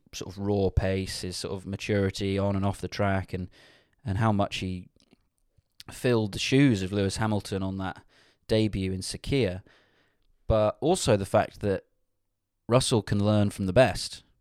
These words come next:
He can be taught by and tutored by Lewis in a way that when Lewis does expectantly retire in a couple of years,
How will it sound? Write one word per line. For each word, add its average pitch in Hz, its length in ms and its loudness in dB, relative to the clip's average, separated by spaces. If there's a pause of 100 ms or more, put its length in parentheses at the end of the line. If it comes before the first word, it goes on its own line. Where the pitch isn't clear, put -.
(260)
He 113 120 -4
can 101 200 -4
be 98 420 -2 (880)
taught 127 520 -2
by 98 480 2
and 95 260 -6
tutored 139 600 -2
by 92 240 -4
Lewis 92 540 -8 (600)
in 107 100 -2
a 104 60 2
way 107 280 6
that 104 160 0
when 107 260 4
Lewis 110 320 2
does 123 440 0 (520)
expectantly - 960 -4
retire 90 520 -4
in 104 80 -4
a 101 60 -6
couple 98 280 -2
of 90 80 -6
years, 110 580 0